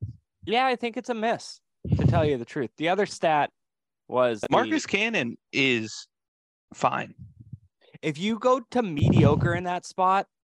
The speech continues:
Speaker 1: then you are just kinda perfect. You're just
Speaker 2: But
Speaker 1: like
Speaker 2: Wynn is, like, causing,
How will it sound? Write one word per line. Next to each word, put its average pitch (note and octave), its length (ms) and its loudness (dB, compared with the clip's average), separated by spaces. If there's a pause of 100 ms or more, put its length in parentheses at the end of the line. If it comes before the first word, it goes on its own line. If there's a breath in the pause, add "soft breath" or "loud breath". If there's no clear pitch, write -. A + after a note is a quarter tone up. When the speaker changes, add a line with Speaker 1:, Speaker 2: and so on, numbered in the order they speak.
(380)
Speaker 1:
then C#3+ 180 -4
you D3 200 -2
are C#3 120 0
just C3 220 -8
kinda A#2+ 360 -2 (260)
perfect. - 680 -8 (480)
You're D#3 240 -4
just D#3+ 200 -4
Speaker 2:
But F3+ 60 -2
Speaker 1:
like C#3 140 -2
Speaker 2:
Wynn G3+ 300 4
is, G3 200 2
like, C3+ 200 2 (180)
causing, D3 760 0